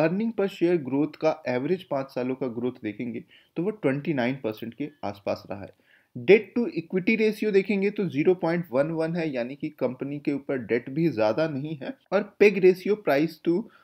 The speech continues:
earning से ग्रोथ को अगर कंपेयर करेंगे तो वो है ज़ीरो पॉइंट एट फ़ोर का। तो overall ये जो कंपनी है वो fundamentally देखें ना ही किसी तरीके का डेट है, on an average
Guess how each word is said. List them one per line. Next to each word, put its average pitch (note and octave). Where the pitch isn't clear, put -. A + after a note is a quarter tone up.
earning D#3
से F3
ग्रोथ C#3+
को E3+
अगर D3
कंपेयर B2
करेंगे A#2
तो D#3
वो E3
है F3
ज़ीरो E3
पॉइंट F3
एट A#2
फ़ोर -
का। -
तो A#3
overall G#3
ये G#3
जो A3+
कंपनी F3+
है E3+
वो F3+
fundamentally F#3
देखें F3
ना D3
ही D#3
किसी D#3+
तरीके C#3+
का D3
डेट C3
है, C#3
on C#3
an C#3+
average C3